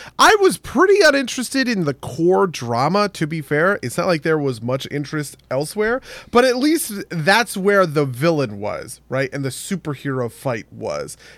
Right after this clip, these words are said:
And even though those superhero fights were also garbage, and the relationship between the heroes and villains was also pretty garbage,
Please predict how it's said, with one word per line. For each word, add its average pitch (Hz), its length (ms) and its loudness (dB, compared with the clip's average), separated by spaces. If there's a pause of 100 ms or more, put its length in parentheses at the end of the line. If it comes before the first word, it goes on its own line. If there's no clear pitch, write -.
And - 220 0
even 208 280 4
though 202 120 6
those 175 240 4
superhero 160 420 2
fights 139 360 -2 (100)
were 147 280 2
also 170 500 2
garbage, 139 520 0 (360)
and 156 320 2
the 135 240 0
relationship 170 560 2
between 165 320 -4
the 156 80 -2
heroes 160 420 0
and 143 100 -4
villains 135 380 0 (220)
was 143 320 2
also 165 400 2
pretty 160 240 -4
garbage, 127 560 -4